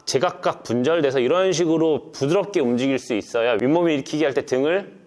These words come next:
편하게 말면서 내가 동작을 만들어갈 수 있는데, 이게 이제 선천적인 그리고 후천적인 내 생활 습관으로 인해서 척추가 변형이 되면서 그, 그 동작이 어렵거나 불가능한 경우들도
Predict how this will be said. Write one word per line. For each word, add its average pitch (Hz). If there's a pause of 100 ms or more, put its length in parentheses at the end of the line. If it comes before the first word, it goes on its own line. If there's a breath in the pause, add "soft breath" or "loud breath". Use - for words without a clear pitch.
(140)
편하게 185
말면서 113
내가 101
동작을 113
만들어갈 104
수 104
있는데, 90 (100)
이게 190
이제 151
선천적인 202 (100)
그리고 113
후천적인 175
내 110
생활 202
습관으로 165
인해서 104 (120)
척추가 208
변형이 131
되면서 101
그, -
그 147
동작이 127
어렵거나 113
불가능한 127
경우들도 98